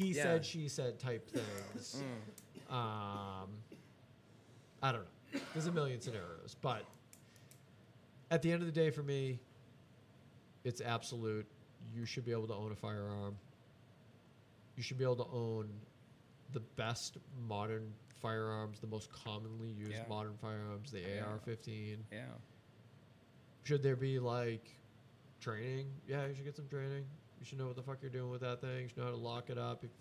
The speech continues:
Speaker 1: you, that's required in your state. Like, you want everybody to be responsible, but you don't wanna get rid of them based on a few assholes.
Speaker 2: Yeah,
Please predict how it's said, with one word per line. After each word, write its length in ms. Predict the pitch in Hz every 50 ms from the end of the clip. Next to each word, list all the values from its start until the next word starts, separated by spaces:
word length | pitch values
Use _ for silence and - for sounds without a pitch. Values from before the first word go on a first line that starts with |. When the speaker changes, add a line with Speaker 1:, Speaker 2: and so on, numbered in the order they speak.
| - -
Speaker 1:
you, 160 | 117 117 117 120 - -
that's 220 | 120 117 113 -
required 400 | 123 117 - 131 120 117 113 113 113
in 80 | 113
your 120 | 113 113 110
state. 440 | - - 123 117 117 117 117 113
Like, 320 | 120 127 117 113 110 110 - - - - - - - - - - -
you 120 | 143 147
want 260 | 139 156 170 185 190
everybody 280 | 185 185 175 165 175 165
to 40 | 151
be 80 | 147 147
responsible, 840 | 131 113 - - 113 110 123 - 160 151 160 175 175 175 175 170 - - - - - - - - - - - - - -
but 220 | - 151 151 - 151
you 640 | 139 143 151 151 143 143 143 139 139 135 143 - - - - - - - - - - - - - - - - - - - - - - - - - - - - 127 -
don't 320 | - 147 147 160 175 - -
wanna 180 | 170 185 190 185
get 300 | 139 - - 156 156 147 - 120
rid 200 | 117 131 135 127
of 140 | 117 98
them 460 | 104 107 101 101 98 95 98 98 104 - - - - 117 -
based 360 | - 117 120 135 131 - - - - 139
on 100 | 135 123
a 40 | 110
few 600 | - - - - - - 120 117 131 135 135 123
assholes. 680 | 104 107 107 104 - - - 78 - - - - - - 127
Speaker 2:
Yeah, 200 | 120 92 80